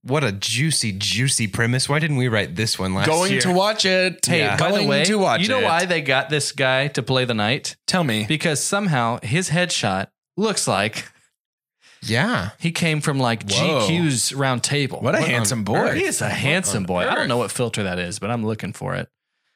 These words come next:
Speaker 3: But yeah, The
Speaker 1: Let
Speaker 3: Night
Speaker 1: me see
Speaker 3: Before
Speaker 1: the
Speaker 3: Christmas.
Speaker 1: poster.
Speaker 3: Here's the poster. "She's disillusioned by love." He's definitely going to say that, isn't he? In a British accent.
Speaker 1: "You're disillusioned by love."
Speaker 3: "Now, Brooke, don't be disillusioned by love."
Speaker 2: What if
Speaker 3: I
Speaker 2: he's a
Speaker 3: am
Speaker 2: knight, but he's just like,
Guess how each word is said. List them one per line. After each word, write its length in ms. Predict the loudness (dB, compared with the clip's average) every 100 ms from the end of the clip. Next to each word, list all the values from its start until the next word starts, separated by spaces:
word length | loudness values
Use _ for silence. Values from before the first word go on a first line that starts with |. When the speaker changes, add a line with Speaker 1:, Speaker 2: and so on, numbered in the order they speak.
| -8
Speaker 3:
But 80 | -2
yeah, 160 | 0 0
The 40 |
Speaker 1:
Let 60 | 0
Speaker 3:
Night 80 | 0
Speaker 1:
me 40 |
see 120 | 0
Speaker 3:
Before 100 | 0
Speaker 1:
the 60 | 0
Speaker 3:
Christmas. 200 | 0 0 -2
Speaker 1:
poster. 100 | -4 _ _
Speaker 3:
Here's 240 | -4 -2 -2
the 80 | -2
poster. 500 | 0 0 -2 -6 -8 _ _ _ _ _
"She's 260 | -4 -2 -2
disillusioned 840 | -2 0 0 0 0 0 -2 -4
by 100 | -2
love." 240 | 0 -2 -2
He's 140 | -4
definitely 320 | -2 -2 -2
going 180 | -2 -4
to 60 | -4
say 160 | -2
that, 100 | -4
isn't 180 | -4 -6
he? 200 | -8 -8 -10
In 80 | -8
a 40 |
British 200 | -6 -4
accent. 320 | -4 -4 -2 0
Speaker 1:
"You're 220 | 2 0 2
disillusioned 960 | 0 2 0 0 0 2 0 0 -2 0
by 260 | 2 2 2
love." 560 | 2 2 0 -2 -8 -14 _
Speaker 3:
"Now, 260 | -2 0 0
Brooke, 460 | -2 -2 -4 -6 -18 _ -4
don't 280 | -2 0
be 80 | -2
disillusioned 720 | -2 -2 -2 0 0 0 -2 -4
by 140 | -6
love." 680 | -6 -4 -4 -4 -10 -14 -6
Speaker 2:
What 120 | 0 2
if 60 |
Speaker 3:
I 40 | 2
Speaker 2:
he's 80 |
a 40 | 2
Speaker 3:
am 60 |
Speaker 2:
knight, 220 | 2 2 2
but 80 |
he's 120 | 0 0
just 140 | 2
like, 260 | 2 0